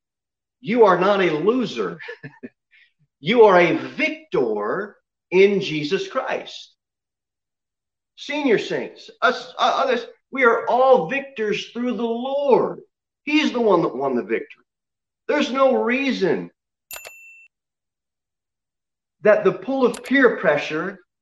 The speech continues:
should be greater than the victory through Jesus Christ. Ought not be. So we won the victory. Watch what out it, it says. "Because of that,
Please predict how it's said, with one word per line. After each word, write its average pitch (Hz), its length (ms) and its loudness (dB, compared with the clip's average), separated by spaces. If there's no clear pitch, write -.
should 220 280 -4
be 214 160 -2
greater 226 400 4
than 233 160 4
the 214 140 4
victory 269 500 -4
through 277 200 -6
Jesus 302 400 -4
Christ. - 760 -4
Ought 113 220 0
not 110 220 -4
be. 104 300 -4
So 101 140 -12
we 113 100 -6
won 196 220 4
the 254 60 4
victory. 165 540 0
Watch 175 240 2
what 170 100 -2
out 170 300 2
it, 143 180 -2
it 135 160 -2
says. 147 280 0
"Because 233 380 0
of 180 160 0
that, 107 280 -4